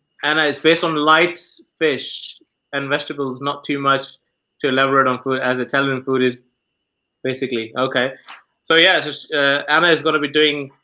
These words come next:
uh, some cooking channel, I guess. Is it classes or to do some, uh,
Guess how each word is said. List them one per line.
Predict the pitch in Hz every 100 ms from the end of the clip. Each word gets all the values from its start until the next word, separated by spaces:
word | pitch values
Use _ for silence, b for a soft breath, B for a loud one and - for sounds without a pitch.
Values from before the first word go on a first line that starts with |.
| _ -
uh, | 139 135 135 135 135 - - _ _ _ _ -
some | 143 143 139
cooking | - 151 160 151 147 143 _ _ _ _ _ _
channel, | - 156 165 175
I | 170 165
guess. | 170 160
Is | 147
it | 139
classes | 151 165 160 165 156
or | 139 139 139
to | 135
do | 131 139 139 135
some, | 135 131 - 139
uh, | 127 127 123 127